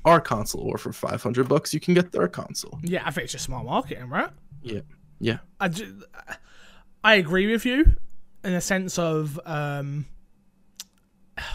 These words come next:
Speaker 2: it's just, I think, I just, I don't see the negative here. As long, as long as it stays interest free.
Speaker 1: Yeah.
Speaker 2: I think that's when you win people over.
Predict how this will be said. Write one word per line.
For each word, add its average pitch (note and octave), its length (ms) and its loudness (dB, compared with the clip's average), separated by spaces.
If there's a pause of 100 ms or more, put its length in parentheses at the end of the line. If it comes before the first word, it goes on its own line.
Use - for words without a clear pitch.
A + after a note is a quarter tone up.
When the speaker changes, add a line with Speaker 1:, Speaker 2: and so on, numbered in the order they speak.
(960)
Speaker 2:
it's F#3 140 -2
just, B3 200 -4
I A3+ 80 2
think, D4+ 220 -6
I A#3 40 -2
just, - 260 -4
I B3 40 -2
don't C#4 360 4
see C4 180 -2
the G#3+ 80 0
negative G3+ 440 0
here. - 180 -18 (840)
As A3 120 6
long, C4 280 6
as G3 240 2
long G#3+ 380 2 (100)
as F3 300 0
it E3+ 120 -6
stays E3 420 -2 (160)
interest D#3+ 680 -6 (160)
free. - 480 -12 (480)
Speaker 1:
Yeah. A2+ 220 2 (460)
Speaker 2:
I F3 60 4
think E3 320 -2
that's F3+ 340 6
when D#3 540 4 (480)
you F3 300 2
win E3+ 240 4
people - 340 12
over. C#3+ 360 -2